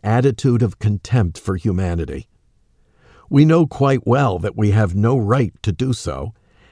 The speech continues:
and that it would lead us into the most sterile relation to our fellow men. The following thoughts may keep us from such a temptation. It means that we at once fall into the worst blunders of our opponents.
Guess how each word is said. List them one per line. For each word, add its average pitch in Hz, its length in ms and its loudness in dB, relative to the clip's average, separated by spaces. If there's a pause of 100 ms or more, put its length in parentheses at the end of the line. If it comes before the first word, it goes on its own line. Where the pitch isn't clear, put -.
(140)
and 127 160 6
that 123 140 6
it 117 80 0
would 113 200 2
lead 143 280 2
us - 460 -4 (100)
into 120 260 4
the 110 120 0
most 117 320 0
sterile 139 600 0
relation 107 680 -2
to 90 160 -4
our 92 160 -2
fellow 87 320 -4
men. 85 400 -6 (1120)
The 139 100 4
following 165 560 2
thoughts 101 460 -4
may 143 240 0
keep - 360 -4
us - 360 -10 (360)
from 120 320 0
such - 600 -2 (140)
a 127 180 4
temptation. 90 880 -2 (1300)
It 143 180 2
means 170 480 4
that 127 200 0
we 123 160 4
at 107 140 -2
once 147 380 2
fall 127 580 0
into 113 280 0
the 104 140 0
worst 123 520 0
blunders 113 640 0
of 92 220 -2
our 98 160 2
opponents. 80 680 -6